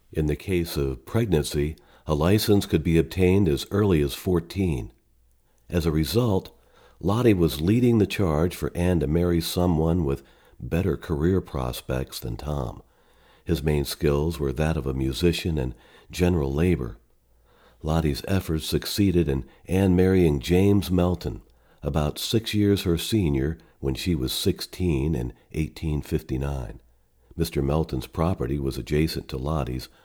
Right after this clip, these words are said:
on the north side. He was a successful farmer, a carpenter and wagon maker, and also a cobbler. The fact that Anne was married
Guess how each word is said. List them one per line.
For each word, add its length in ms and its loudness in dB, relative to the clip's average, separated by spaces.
on 160 -6
the 60 -6
north 280 -8
side. 520 -8
He 160 -2
was 200 2
a 200 0
successful 920 -4
farmer, 640 -2
a 120 -6
carpenter 680 2
and 380 2
wagon 460 2
maker, 480 -4
and 280 -2
also 500 0
a 60 -2
cobbler. 640 -4
The 240 0
fact 420 -2
that 240 -4
Anne 300 2
was 180 -4
married 600 0